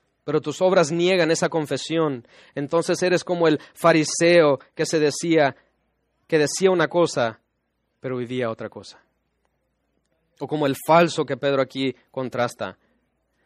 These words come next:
Las verdaderas marcas de un conocimiento genuino de Cristo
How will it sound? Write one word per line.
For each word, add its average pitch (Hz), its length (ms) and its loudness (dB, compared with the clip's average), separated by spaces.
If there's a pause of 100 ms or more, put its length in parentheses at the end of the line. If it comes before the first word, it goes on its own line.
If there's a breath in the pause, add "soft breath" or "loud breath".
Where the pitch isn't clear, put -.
Las 139 220 -2
verdaderas 156 580 4
marcas 180 500 2
de 156 60 -2
un 190 100 0
conocimiento 190 840 -2
genuino 180 560 2
de 160 200 2
Cristo 165 540 -2